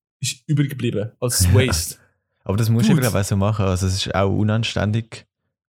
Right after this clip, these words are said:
Speaker 2: Ich weiss
Speaker 1: Ja.
Speaker 2: nicht, ob, ob das überall so ist, aber an einem Ort ist es auch unanständig, wenn du so Zeug, also eigentlich alles aufissest, schickst
Speaker 1: Ja,
Speaker 2: du eigentlich so
Speaker 1: come
Speaker 2: einen
Speaker 1: on.
Speaker 2: Gruß zurück in die Küche, so.
Speaker 1: Nur weil es unanständig ist, tut man ein Drittel von, von der Lebensmittel
Speaker 2: Ja, nein,
Speaker 1: wasten.
Speaker 2: das eh nicht. Nein, nein.
Speaker 1: Also ich
Speaker 2: Also
Speaker 1: check's
Speaker 2: das
Speaker 1: nicht.
Speaker 2: mach ich nicht so.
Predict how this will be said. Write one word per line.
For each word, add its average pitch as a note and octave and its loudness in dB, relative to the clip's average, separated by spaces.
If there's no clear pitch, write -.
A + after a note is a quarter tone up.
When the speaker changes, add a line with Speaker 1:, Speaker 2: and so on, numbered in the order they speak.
Speaker 2:
Ich - -4
weiss G#2 2
Speaker 1:
Ja. - 4
Speaker 2:
nicht, A2+ 0
ob, - -8
ob G2+ -4
das - -8
überall G#2+ 0
so G#2 -4
ist, F#2+ -2
aber G2 0
an F#2+ -2
einem G2+ -2
Ort F#2+ -4
ist - -12
es - -4
auch F#2 -2
unanständig, G#2 -2
wenn F2 -2
du F#2 -2
so F2+ -4
Zeug, - -4
also E2+ -2
eigentlich - -2
alles G2 -2
aufissest, A2 -4
schickst G#2 0
Speaker 1:
Ja, - -
Speaker 2:
du F#2 2
eigentlich F2+ 0
so C#3+ 4
Speaker 1:
come - -
Speaker 2:
einen B2 0
Speaker 1:
on. - -
Speaker 2:
Gruß G2+ -4
zurück F#2+ -4
in F2+ -6
die - -10
Küche, - -8
so. - -12
Speaker 1:
Nur F#3 2
weil F#3 2
es F#3 -2
unanständig F3+ 2
ist, E3+ 0
tut D#3 -2
man C#3+ 2
ein C#3+ 4
Drittel D#3+ 0
von, D3 0
von C#3 -6
der C3+ 0
Lebensmittel D#3 2
Speaker 2:
Ja, G2 4
nein, F#2+ 4
Speaker 1:
wasten. F#2+ 0
Speaker 2:
das - 0
eh F#2 2
nicht. E2+ -8
Nein, E2 -2
nein. E2 -4
Speaker 1:
Also C#3 0
ich C#3+ -4
Speaker 2:
Also C#3 2
Speaker 1:
check's - -2
Speaker 2:
das D3+ 0
Speaker 1:
nicht. C#3 0
Speaker 2:
mach B2 0
ich - -10
nicht F2 -6
so. - -20